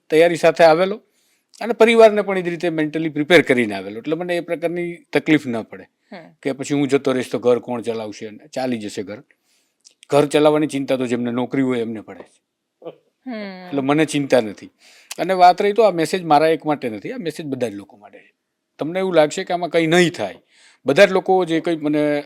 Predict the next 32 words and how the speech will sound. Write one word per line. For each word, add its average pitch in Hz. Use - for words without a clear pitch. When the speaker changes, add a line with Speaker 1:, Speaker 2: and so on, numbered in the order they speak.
Speaker 1:
જે 139
આપણા 131
શુભચિંતકો 131
મને 135
ફોન 127
કરીને 135
એમ 135
કહે 151
છે 147
કે 143
આમાં 147
કંઈ 160
નહીં 143
થાય, 123
કોર્ટ 123
વિથડ્રો 123
કરશે, 120
આમ 113
થશે, 110
તેમ 107
થશે. 107
હું, 160
હું 190
જાણું 131
છું -
Speaker 2:
હમ. 202
Speaker 1:
કાયદાકીય 117
પ્રક્રિયા, 104
પણ 247
આનાથી 208
શું 247
થશે? -